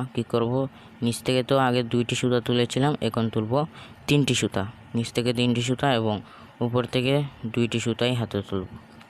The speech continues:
হাতে তুলে এখানে আমরা মোট দুইটি পেঁচ দেব। So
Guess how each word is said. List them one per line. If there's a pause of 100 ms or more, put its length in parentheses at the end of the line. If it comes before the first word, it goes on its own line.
(120)
হাতে
তুলে
এখানে
আমরা
মোট (120)
দুইটি
পেঁচ
দেব। (3500)
So